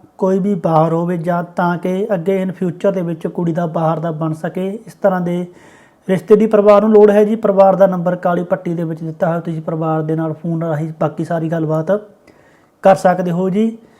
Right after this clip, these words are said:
ਅਗਲੇ ਰਿਸ਼ਤੇ ਦੀ ਗੱਲ ਕਰਦੇ ਹਾਂ, ਜਿਹੜੀ ਅਸੀਂ ਆਪਣੇ ਚੈਨਲ 'ਤੇ ਕੱਲ੍ਹ ਵੀਡੀਓ ਪਾਈ ਸੀਗੀ, ਕੁੜੀ ਨੂੰ ਅੱਠ ਕਿੱਲੇ ਜ਼ਮੀਨ ਆਉਂਦੇ ਆ, ਉਹ ਰਿਸ਼ਤੇ ਦੀ ਅੱਜ ਆਪਾਂ ਗੱਲਬਾਤ ਕਰਾਂਗੇ। ਇਸ ਵੀਡੀਓ ਨੂੰ ਸ਼ੁਰੂ ਤੋਂ ਲੈ ਕੇ ਐਂਡ ਤੱਕ ਜ਼ਰੂਰ ਦੇਖਿਓ।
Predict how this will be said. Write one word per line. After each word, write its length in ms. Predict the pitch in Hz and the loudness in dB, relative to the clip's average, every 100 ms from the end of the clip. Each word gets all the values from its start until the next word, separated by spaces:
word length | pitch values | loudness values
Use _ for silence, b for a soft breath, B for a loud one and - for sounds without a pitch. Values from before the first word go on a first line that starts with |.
| b b b b - | b b b b 2
ਅਗਲੇ 280 | 202 214 233 | 4 8 6
ਰਿਸ਼ਤੇ 260 | 233 247 | 6 4
ਦੀ 120 | 240 | 2
ਗੱਲ 180 | 233 226 | 4 4
ਕਰਦੇ 380 | 226 226 208 226 | 4 2 2 2
ਹਾਂ, 140 | 233 214 | 2 2
ਜਿਹੜੀ 380 | 185 202 220 | 0 0 2
ਅਸੀਂ 300 | 214 208 220 | 2 0 -6
ਆਪਣੇ 340 | 226 196 196 190 | -6 -6 -4 0
ਚੈਨਲ 320 | 196 185 185 | 2 2 0
'ਤੇ 180 | 180 190 | -2 -2
ਕੱਲ੍ਹ 280 | 190 185 185 | 0 0 -2
ਵੀਡੀਓ 300 | 170 185 196 | -2 -2 0
ਪਾਈ 260 | 175 170 | 0 -2
ਸੀਗੀ, 420 | 165 175 180 196 190 b b b - | -2 -6 -4 -6 -8 b b b -4
ਕੁੜੀ 180 | 190 196 | -2 0
ਨੂੰ 160 | 208 240 | -2 -4
ਅੱਠ 160 | 190 185 | -4 -4
ਕਿੱਲੇ 280 | 170 180 175 | -4 -4 -2
ਜ਼ਮੀਨ 360 | 170 170 170 | -2 -2 -2
ਆਉਂਦੇ 260 | 175 175 175 | -4 -4 -2
ਆ, 80 | 185 | -2
ਉਹ 240 | 196 190 | -2 2
ਰਿਸ਼ਤੇ 260 | 208 202 190 | 0 0 0
ਦੀ 100 | 190 | 0
ਅੱਜ 120 | 185 | 0
ਆਪਾਂ 200 | 180 185 | 0 0
ਗੱਲਬਾਤ 420 | 170 170 180 185 | 0 0 0 0
ਕਰਾਂਗੇ। 580 | 196 196 202 202 208 220 - _ b b b b b - 170 190 - _ _ _ | 0 2 2 4 4 4 -2 _ b b b b b -6 -6 -6 -12 _ _ _
ਇਸ 300 | 571 220 233 | 0 2 6
ਵੀਡੀਓ 320 | 226 220 240 | 6 6 6
ਨੂੰ 340 | 247 247 254 226 | 4 2 0 0
ਸ਼ੁਰੂ 260 | 214 214 | 2 2
ਤੋਂ 240 | 226 240 233 | 6 8 8
ਲੈ 160 | 208 | 6
ਕੇ 240 | 202 220 226 | 6 4 6
ਐਂਡ 200 | 208 190 | 0 2
ਤੱਕ 220 | 190 196 | -2 0
ਜ਼ਰੂਰ 260 | 175 170 165 | -2 0 -2
ਦੇਖਿਓ। 480 | 170 165 196 208 | -4 -2 0 0